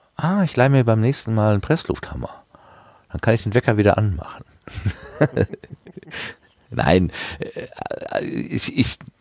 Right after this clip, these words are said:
mach nur grobe Scherze, ne? Also, äh, ich nehme eure Kritik wahr und an.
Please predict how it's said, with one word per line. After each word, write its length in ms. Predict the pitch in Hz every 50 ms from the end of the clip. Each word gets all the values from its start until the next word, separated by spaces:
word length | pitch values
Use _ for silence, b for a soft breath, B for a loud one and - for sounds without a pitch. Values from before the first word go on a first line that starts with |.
| - - -
mach 180 | 95 92 92
nur 120 | 101 101 87
grobe 240 | - 92 90 92
Scherze, 380 | - - 69 71 - - - 64
ne? 140 | 98 117 -
Also, 320 | 95 90 98 92 85 - -
äh, 240 | 82 82 85 80 73 - _ _ _ _ _ - _ _ _ _ - -
ich 240 | - 104 - - -
nehme 200 | 98 110 113 113
eure 180 | 101 101 107 104
Kritik 340 | - 107 - - 101 92 82
wahr 220 | 85 98 95 82
und 180 | 80 78 - -
an. 240 | 80 80 67 -